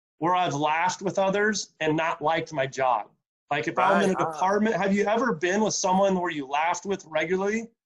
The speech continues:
Speaker 1: that you
Speaker 2: No.
Speaker 1: didn't enjoy their
Speaker 2: Yeah.
Speaker 1: presence?
Speaker 2: Right.
Speaker 1: I would
Speaker 2: Good
Speaker 1: think that
Speaker 2: point.
Speaker 1: would contribute to the culture. Like,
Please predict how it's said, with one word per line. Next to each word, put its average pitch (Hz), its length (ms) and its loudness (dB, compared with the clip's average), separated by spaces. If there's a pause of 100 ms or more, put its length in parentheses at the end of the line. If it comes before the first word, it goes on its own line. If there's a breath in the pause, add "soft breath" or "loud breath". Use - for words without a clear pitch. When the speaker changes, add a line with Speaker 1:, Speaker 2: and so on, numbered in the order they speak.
(280)
Speaker 1:
that 165 120 -2
you 170 80 0
Speaker 2:
No. 180 140 0
Speaker 1:
didn't 196 140 -2
enjoy 156 680 -2 (520)
their 170 160 -2
Speaker 2:
Yeah. 175 160 8
Speaker 1:
presence? 214 480 -2 (420)
Speaker 2:
Right. 147 280 4 (400)
Speaker 1:
I 175 120 -2
would 185 60 2
Speaker 2:
Good - 80 -2
Speaker 1:
think 214 140 2
that 165 60 6
Speaker 2:
point. 208 120 4
Speaker 1:
would 185 100 -2
contribute 196 500 -2
to - 100 -4
the 180 100 -4
culture. 180 680 -2 (100)
Like, 147 160 -4